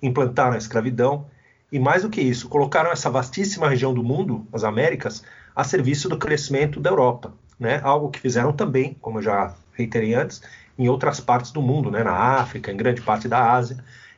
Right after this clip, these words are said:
e posteriormente na Oceania. E foi também um processo, além de invasão, mas de invenção, esse da, da América, porque a própria ideia de Novo Mundo, o mito do Eldorado, né, das montanhas de prata e ouro,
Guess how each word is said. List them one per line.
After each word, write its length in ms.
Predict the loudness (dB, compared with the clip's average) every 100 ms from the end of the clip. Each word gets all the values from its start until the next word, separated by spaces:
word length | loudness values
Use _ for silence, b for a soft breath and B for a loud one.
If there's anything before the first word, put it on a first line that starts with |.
| -8
e 60 |
posteriormente 720 | -4 -2 0 0 2 2 2 0
na 80 |
Oceania. 600 | 0 0 0 2 2 0 -6 -18 b b b b b _ _
E 80 | -4
foi 220 | 0 0
também 360 | 2 0 2 2
um 80 | 2
processo, 460 | 0 0 0 2
além 160 | 2 2
de 100 | 0
invasão, 460 | 2 0 0 -2
mas 160 | 0 0
de 100 | 0
invenção, 760 | 0 0 -2 -2 2 2 0 -8 -4
esse 340 | -2 -2 -4
da, 220 | -6 -6 -4
da 140 | -2 -2
América, 480 | 2 2 2 0
porque 200 | -6 -2
a 60 | -2
própria 320 | 0 -2 0
ideia 300 | 0 2 2
de 100 | 2
Novo 240 | 0 0 0
Mundo, 420 | -2 0 0 -2
o 220 | -2 0
mito 240 | 0 0
do 140 | 2 4
Eldorado, 800 | 4 2 2 4 4 2 -2 -8
né, 160 | -2 -2
das 160 | 0
montanhas 560 | -2 -2 0 0 2 0
de 80 | -4
prata 460 | 0 2 2 0
e 80 | -8
ouro, 420 | -2 0 0 -2